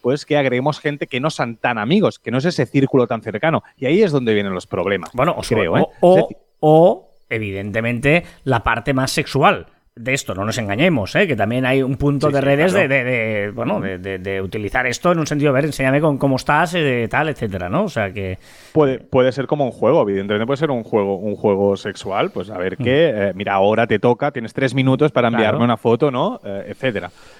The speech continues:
Speaker 1: Pues, eh, etcétera, aquí no, no colaba, etcétera,
Speaker 2: <laughs>
Speaker 1: pero era un
Speaker 2: Bueno, o
Speaker 1: comodín,
Speaker 2: sí, o
Speaker 1: era un
Speaker 2: sí.
Speaker 1: esterisco, era un esterisco totalmente.
Speaker 2: Bueno, el,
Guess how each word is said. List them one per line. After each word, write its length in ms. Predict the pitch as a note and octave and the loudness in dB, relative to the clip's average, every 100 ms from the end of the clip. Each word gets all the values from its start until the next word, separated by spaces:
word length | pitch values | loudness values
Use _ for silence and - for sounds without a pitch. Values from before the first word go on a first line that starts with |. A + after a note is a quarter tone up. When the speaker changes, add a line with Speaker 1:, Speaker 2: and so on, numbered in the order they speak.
| - - | -14 0
Speaker 1:
Pues, 260 | A#2 - _ - | 0 0 _ 0
eh, 260 | A2+ G#2+ | 2 2
etcétera, 420 | G2+ - - G2+ F2+ | -2 -10 -12 -10 -10
aquí 200 | - G2+ | -10 -8
no, 240 | G2+ E2 | -6 -6
no 140 | - - | -8 -4
colaba, 340 | - G2 F2 | -2 -2 -4
etcétera, 380 | - - - - | -6 -6 -2 0
Speaker 2:
<laughs> 140 | A3+ | 0
Speaker 1:
pero 180 | - - | 0 -2
era 240 | B3 B3 - | 0 -2 -4
un 60 | |
Speaker 2:
Bueno, 220 | F3+ - - | -4 -4 0
o 140 | C3 | 0
Speaker 1:
comodín, 240 | A2 - | 2 0
Speaker 2:
sí, 60 | C#3 | 2
o 40 | E3 | 2
Speaker 1:
era 80 | C3 | 4
un 40 | |
Speaker 2:
sí. 60 | C#3 | 2
Speaker 1:
esterisco, 500 | - C3+ C#3 - D#3 | 0 -4 -2 0 2
era 120 | C#3 | 2
un 60 | F3 | 2
esterisco 680 | D#3 D#3+ C#3 C#3+ - G3 B3 | 0 0 -2 -4 0 0 0
totalmente. 600 | - A#2+ A#2 G#2+ G2+ F2+ E2 - - _ _ | 0 2 2 0 -6 -8 -14 -16 -20 _ _
Speaker 2:
Bueno, 300 | C#3 F3+ C#3+ | 0 2 4
el, 100 | F3+ | 4